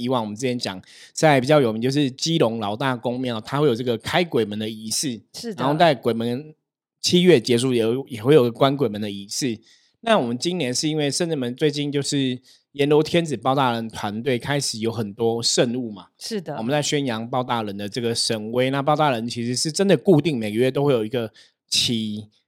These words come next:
Speaker 1: 这个升堂，升堂帮这些无形众生伸冤啊，办事情。
Speaker 2: 嗯。
Speaker 1: 哦，那个是我们自己私底下做的一个法会仪式，也不是说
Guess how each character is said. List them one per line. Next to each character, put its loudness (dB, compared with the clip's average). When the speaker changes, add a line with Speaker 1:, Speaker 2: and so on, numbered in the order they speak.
Speaker 1:
这 2
个 4
升 4
堂， -6
升 2
堂 -4
帮 -4
这 0
些 2
无 -2
形 -2
众 -2
生 -2
伸 0
冤 0
啊， -4
办 -6
事 -8
情。 -16
Speaker 2:
嗯。 -8
Speaker 1:
哦， -8
那 0
个 2
是 -2
我 0
们 -4
自 -2
己 0
私 -2
底 2
下 0
做 2
的 2
一 0
个 0
法 -4
会 2
仪 -4
式， -4
也 -4
不 -10
是 -2
说 2